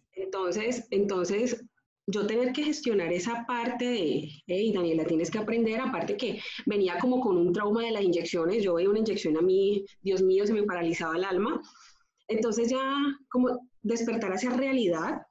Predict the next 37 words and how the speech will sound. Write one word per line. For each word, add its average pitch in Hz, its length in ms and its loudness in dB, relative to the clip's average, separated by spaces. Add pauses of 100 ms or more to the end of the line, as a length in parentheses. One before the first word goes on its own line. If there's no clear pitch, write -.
(500)
y 233 140 2
realidad 220 420 0
que 240 80 0
me 285 120 2
tocaba 190 340 -2
afrontar 214 360 0
porque 220 360 2
de, 185 100 2
de 190 140 2
verdad 170 260 0
valoraba 180 400 0
mi 214 160 2
vida 165 200 2
y 190 40 2
yo 208 140 0
quería 208 280 0
seguir 185 280 0
viviendo. 190 520 2 (300)
Creo 185 200 -2
que 240 140 -2
veía 180 440 0 (200)
cosas 214 300 -2
mucho 220 220 2
más 220 180 0
positivas 190 600 0
del 208 220 2
seguir 170 380 0
viva 202 320 0
que 202 200 -2
el 165 300 2
tirar 175 220 0
la 165 160 -2
toalla. 165 500 -2 (1160)
Y 202 100 2
bueno, 180 440 0
o - 260 -8
sea, 156 520 -4